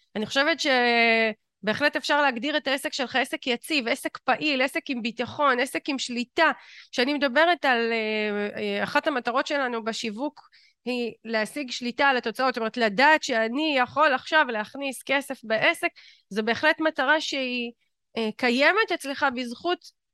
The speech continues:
מוניטין והרבה עבודה שעשית במהלך השנים, ומאגר האנשים שאתה שומר איתם על קשר, ו-, ו-, וה-, היוזמות שלך והקשרים שיצרת ולקוחות שחוזרים אליך, וזאת אותה יציבות שאני מדברת עליה, ו-, ובאמת,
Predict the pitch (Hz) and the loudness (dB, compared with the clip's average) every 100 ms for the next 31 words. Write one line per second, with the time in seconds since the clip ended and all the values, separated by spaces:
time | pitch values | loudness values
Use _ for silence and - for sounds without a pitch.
0 | 247 262 262 269 262 - - 311 349 302 | -8 -2 -2 -2 -4 -8 -4 -2 -2 0
1 | 247 233 240 302 262 294 302 277 302 269 | 0 0 2 2 2 0 0 -6 -6 -4
2 | 269 254 262 285 - 240 262 349 294 254 | 0 2 2 0 -2 0 2 2 0 2
3 | 247 226 269 302 294 269 262 269 277 277 | 2 4 2 2 2 0 -2 -8 -8 -8
4 | 247 - 233 240 262 247 214 202 - 262 | -8 -6 -2 -2 -2 -2 0 -2 -2 -2
5 | - 339 330 240 226 - - - _ - | 0 0 2 0 -2 -4 -20 -20 _ -10
6 | 202 240 226 220 240 233 226 220 - - | -2 0 0 2 4 4 4 0 -6 -8
7 | - 240 247 214 269 339 370 381 330 262 | 0 2 2 2 0 2 2 2 2 0
8 | - 240 320 349 359 359 359 359 262 220 | -2 -2 0 -2 0 0 0 0 0 0
9 | 240 285 294 311 311 311 320 311 320 - | -4 -4 -4 -4 -4 -2 0 2 2 2
10 | 359 - _ _ _ _ 214 285 370 370 | 0 0 _ _ _ _ -2 0 2 2
11 | 349 - 262 330 330 311 262 247 277 359 | 2 0 -4 -2 0 0 0 0 2 2
12 | 359 330 220 226 - 208 214 226 240 349 | 2 0 0 -4 -4 -6 -2 -2 0 0